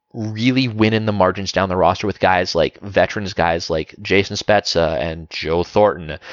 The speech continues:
They're leveraging their, their K H L, uh,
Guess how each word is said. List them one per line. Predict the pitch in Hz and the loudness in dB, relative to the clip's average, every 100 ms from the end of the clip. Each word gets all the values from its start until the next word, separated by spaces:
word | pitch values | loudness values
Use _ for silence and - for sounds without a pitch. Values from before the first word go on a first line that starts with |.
| - - | -16 0
They're | 98 95 90 | 2 4 2
leveraging | 95 95 98 92 90 90 | 2 2 0 -2 -2 0
their, | 90 87 87 85 | 2 4 4 2
their | 90 87 | 2 -2
K | - 120 101 | 2 2 2
H | 92 - | 2 2
L, | 110 101 90 - | 2 2 0 0
uh, | 90 80 78 76 | 2 2 2 -2